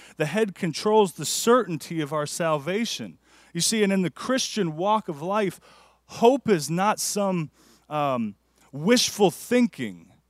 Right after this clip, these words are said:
Hope is certainty. The hope of the return of Christ is certain in the life of a Christian.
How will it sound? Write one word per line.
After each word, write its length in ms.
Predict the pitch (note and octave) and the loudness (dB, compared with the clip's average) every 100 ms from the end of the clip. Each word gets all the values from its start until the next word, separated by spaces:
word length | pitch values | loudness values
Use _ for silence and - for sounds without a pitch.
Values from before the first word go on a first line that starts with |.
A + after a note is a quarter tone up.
| _ | _
Hope 260 | - A#3+ G3 | -6 -4 -2
is 120 | C#3+ | -2
certainty. 920 | - - A#3 A#3+ D3+ A#2 - F#2 F2+ _ _ _ _ _ _ _ _ _ - | -2 -2 0 0 -2 -10 -12 -20 -20 _ _ _ _ _ _ _ _ _ -10
The 100 | D3+ | -8
hope 400 | D3 - A#3+ G3 | -6 -2 -2 0
of 160 | F3+ C#3 | -4 -4
the 100 | C#3+ | -8
return 520 | B2+ - - G3+ D#3+ | -10 -10 -6 -4 -6
of 160 | A#2 | -8
Christ 500 | - - F3+ E3 - | -14 -10 -8 -8 -12
is 100 | G#2 | -16
certain 720 | - - - G#3 G3 - G#2 F2 _ _ | -14 -12 -6 -4 -4 -6 -16 -18 _ _
in 100 | C3 | -8
the 100 | C3 | -8
life 360 | B2+ C3 C3+ - | -6 -8 -8 -12
of 100 | B2 | -18
a 60 | A2+ | -18
Christian. 580 | - E3 - - F#2+ | -12 -12 -12 -16 -20